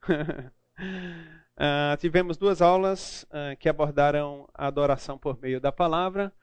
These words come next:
E coube a mim falar hoje, por isso, né, que o Renato, ele pegou a parte melhor e deixou a parte mais difícil pra mim, né? É muito amigo. <laughs> Ah, considerar o aspecto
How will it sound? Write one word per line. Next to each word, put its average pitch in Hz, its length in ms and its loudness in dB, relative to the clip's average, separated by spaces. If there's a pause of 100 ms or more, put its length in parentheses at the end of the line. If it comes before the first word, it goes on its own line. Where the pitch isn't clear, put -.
(340)
E - 80 -2
coube 226 380 4
a 220 60 4
mim 208 260 -6
falar 190 420 6
hoje, 190 380 -4
por 202 220 -12
isso, 208 280 -10
né, 185 160 -4
que 196 120 -8
o 185 40 0
Renato, 175 400 -4
ele 180 80 -2
pegou 160 300 -2
a 160 40 2
parte - 300 -2
melhor 147 300 0
e 156 60 -4
deixou 151 260 -8
a 139 80 -2
parte 139 260 -2
mais 135 140 -6
difícil - 460 -16
pra 175 240 0
mim, 175 220 -4
né? 180 400 -2 (460)
É 160 220 6
muito 175 360 -2
amigo. 160 600 0 (140)
<laughs> 160 1200 2 (960)
Ah, 147 540 2
considerar 175 680 4
o 165 120 -4
aspecto 202 840 -2